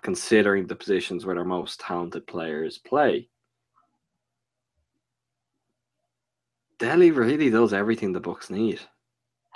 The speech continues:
Literally everything. Jordan's right.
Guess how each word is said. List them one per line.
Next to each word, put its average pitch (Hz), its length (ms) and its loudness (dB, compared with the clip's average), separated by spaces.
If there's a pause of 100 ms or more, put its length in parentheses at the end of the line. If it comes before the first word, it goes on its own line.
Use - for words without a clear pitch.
(960)
Literally 139 400 6
everything. 107 320 4
Jordan's 131 340 2
right. 110 340 4